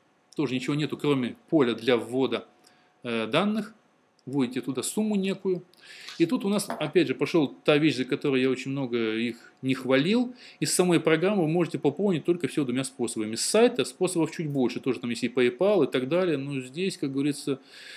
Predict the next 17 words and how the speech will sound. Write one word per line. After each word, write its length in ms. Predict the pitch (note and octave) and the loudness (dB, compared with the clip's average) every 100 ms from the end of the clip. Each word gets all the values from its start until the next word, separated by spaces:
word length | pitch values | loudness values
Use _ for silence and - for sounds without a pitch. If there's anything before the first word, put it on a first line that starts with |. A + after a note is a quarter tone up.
| - | -10
настолько 720 | C#3+ D3+ - F3 F3 C#3+ C3+ | -4 -2 4 2 4 0 2
ограниченный 480 | C3+ C3+ D3+ D3 C#3+ | 2 0 -2 -4 -8
способ 420 | - D#3 C3+ B2+ | -8 -4 -4 -2
варианта 280 | C#3 D3 C3+ | -2 -2 -4
пополнения 440 | - C3 D3+ F#3+ E3+ | -6 -2 0 2 0
из 100 | D3 | -2
программы, 520 | D3 D3 F3 G3+ C#3 | -4 -2 0 0 -2
что 200 | - B2+ | -4 -4
мне, 180 | C3 E3 | -4 -4
честно 280 | C#3+ C#3+ | -6 -4
говоря, 240 | C3 C#3 C#3 | -2 -2 0
пополнять 400 | B2+ C3 C3+ - | 0 -2 -2 0
её 100 | C3 | -2
из 140 | E3+ | -2
программы 500 | - D3+ C#3+ D3 C3 | -4 -2 0 0 -2
не 160 | A#2+ C3+ | -4 -6
хочется. 560 | - A2 - - - | -6 -10 -10 -16 -16